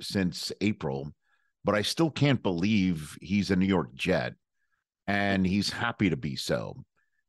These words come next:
And I know, um, you know, it wasn't really covered,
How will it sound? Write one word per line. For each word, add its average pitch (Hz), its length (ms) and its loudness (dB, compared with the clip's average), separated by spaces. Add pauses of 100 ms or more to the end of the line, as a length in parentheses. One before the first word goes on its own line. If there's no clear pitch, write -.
And 98 380 2
I 98 80 2
know, 131 560 4 (340)
um, 98 600 4 (440)
you 107 120 4
know, 92 260 4
it 90 120 -2
wasn't 101 320 0
really 90 200 2
covered, 92 600 0